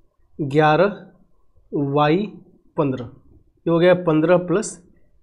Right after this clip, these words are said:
एक्स प्लस वाई। तो यहाँ पे आप देख पा रहे हैं कि ये जो वैल्यू होगा कितना आ गया, टू माइनस एक्स प्लस वाई आ गया है। इलेवन से डिविजिबल होने के लिए एक्स प्लस वाई का क्या क्या पॉसिबिलिटी है, एक तो दो हो सकता है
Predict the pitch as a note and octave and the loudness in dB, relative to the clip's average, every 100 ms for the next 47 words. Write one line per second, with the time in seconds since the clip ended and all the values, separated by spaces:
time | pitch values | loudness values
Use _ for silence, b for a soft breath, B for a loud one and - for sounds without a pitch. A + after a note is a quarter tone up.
0 | _ D#3+ D#3 - - F3 F3 D3 B2+ C3 | _ -2 -2 -8 -2 -2 0 -4 -2 -4
1 | A#2+ B2 - _ _ _ _ _ - F#3 | -4 -10 -20 _ _ _ _ _ -4 4
2 | F#3 G3 B3 B3+ B3 D#3+ G3 A3+ - D3+ | 4 4 4 4 4 4 4 4 2 0
3 | C#3 D#3 F#3 G3 G3 F#3 D#3 D#3 E3+ G#3 | 2 2 2 4 2 2 2 2 2 4
4 | G3+ G3+ F3 F3 F3+ E3+ F3 F3 - - | 4 4 -2 -2 -2 0 0 -2 -16 -4
5 | A#3 B3 B3+ F#3+ E3+ F#3+ F3+ G3 - - | 2 4 4 4 4 2 0 -4 -4 -2
6 | F3 F3 D3 C#3 C3+ B2 B2 A#2+ C3+ - | -2 0 -2 -2 -2 -4 -6 -8 -12 -20
7 | _ b b b b - F#3+ F#3+ A#3 A#3+ | _ b b b b 0 4 6 6 6
8 | G#3 A3+ G#3+ G3+ A3 G#3 G3+ F3+ F3+ F#3 | 2 2 0 0 2 4 4 2 0 0
9 | A3+ G3+ G3 G3 - G#3+ G#3 G3+ F3 F3+ | 0 2 2 0 -6 -4 -2 -2 0 0
10 | F#3+ - D3+ - - G3+ F#3+ C4 - F3+ | 0 -2 -4 -4 -4 -4 0 -2 2 0
11 | E3 D3 C3+ C3+ C3 D3 F3+ G3 G#3+ F3+ | 0 -4 -6 -4 -4 0 0 0 0 4
12 | G3 G3+ G3 F#3+ - F#3+ | 4 4 2 -6 -8 -10